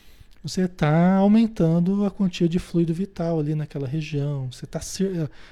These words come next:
aumentando a circulação, isso a ciência registra, né?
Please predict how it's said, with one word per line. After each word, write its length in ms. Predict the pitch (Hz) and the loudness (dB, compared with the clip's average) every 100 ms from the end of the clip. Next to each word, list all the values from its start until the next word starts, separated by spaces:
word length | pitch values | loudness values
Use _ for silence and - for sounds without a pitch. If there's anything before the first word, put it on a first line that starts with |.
| - | -10
aumentando 420 | - 165 165 185 185 | 0 2 2 2 0
a 60 | |
circulação, 1160 | - - 220 220 190 156 - - 143 165 156 131 | 0 0 0 0 -2 -2 -6 -8 -4 -2 -2 -2
isso 240 | 196 - | -4 -6
a 40 | 233 | -8
ciência 560 | - 175 170 185 - 139 - 175 | -6 -4 -2 -4 -8 -2 -2 -2
registra, 720 | 139 139 107 117 185 - - 113 | 0 0 0 -2 -2 -4 -6 -4
né? 240 | 147 180 | -4 -4